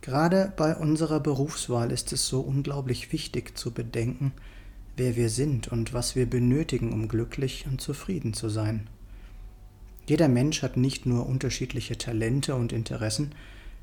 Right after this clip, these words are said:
auch unsere intrinsischen Motivatoren sind bei jedem Menschen unterschiedlich.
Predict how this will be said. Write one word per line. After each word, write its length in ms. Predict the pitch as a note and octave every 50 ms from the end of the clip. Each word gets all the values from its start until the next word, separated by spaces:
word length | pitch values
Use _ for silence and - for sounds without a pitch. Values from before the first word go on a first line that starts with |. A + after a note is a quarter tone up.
| - - -
auch 320 | - D3 E3 E3+ E3+ - F3
unsere 320 | E3+ F3 E3 E3+ E3 E3+
intrinsischen 800 | D#3+ - E3 D#3+ - - C#3+ C#3+ D3+ D#3 E3 D#3+ C#3+ - E3 D#3
Motivatoren 1000 | D3 C#3 C3+ C3+ - D#3+ C#3+ - D3+ - - - D#3+ D#3+ D3+ C3 A#2+ A#2+ A#2 A2
sind 220 | A#2+ A#2+ B2 -
bei 100 | A#2 A2+
jedem 420 | G#2+ G#2+ A#2+ A2+ A2+ C3+ C#3 C#3 A#2+
Menschen 460 | A2+ A2+ A2+ - - - C3 C3 -
unterschiedlich. 840 | - C#3+ C#3+ - - A2+ - - B2+ A#2 - A#2 B2+ - - -